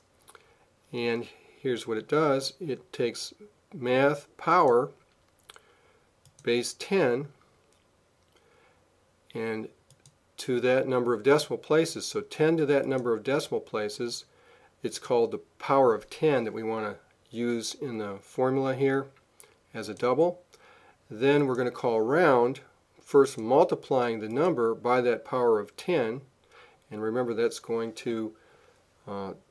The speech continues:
return a long. Then we're going to divide <clears throat> by the power of ten, which is a double, and that will actually give us what we want, and we'll return that result.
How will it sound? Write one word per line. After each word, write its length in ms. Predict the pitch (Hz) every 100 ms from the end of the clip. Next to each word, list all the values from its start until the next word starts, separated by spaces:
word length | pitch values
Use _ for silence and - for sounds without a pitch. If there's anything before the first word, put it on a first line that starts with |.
| _
return 680 | 185 120 - 151 139 135 127 - _ _ _
a 80 | 120
long. 500 | 113 113 117 131 165 - _ _ _ _
Then 100 | 151
we're 80 | 147
going 160 | 147
to 20 | 131
divide 600 | 127 120 151 160 135 135 - _ _
<clears throat> 100 | - - _ _ _ _ _ _ _ - -
by 540 | 120 131 175 170 110 - -
the 80 |
power 340 | - 131 120 117
of 100 | -
ten, 300 | - 120 135
which 160 | 127
is 100 | 113
a 60 | 107
double, 480 | 95 107 107 151 - _ _ - - - _ _ _
and 440 | 135 113 110 107 98 -
that 240 | 120 127
will 140 | 127 117
actually 380 | 113 - 113
give 260 | 107 117 131
us 400 | 110 110 - - _ _ _
what 160 | 110 107
we 120 | 104
want, 420 | 120 147 147 -
and 180 | 135 110
we'll 120 | 107
return 560 | 107 104 - 117 110 104 _ -
that 340 | 110 110 -
result. 580 | - 107 98 113 98 -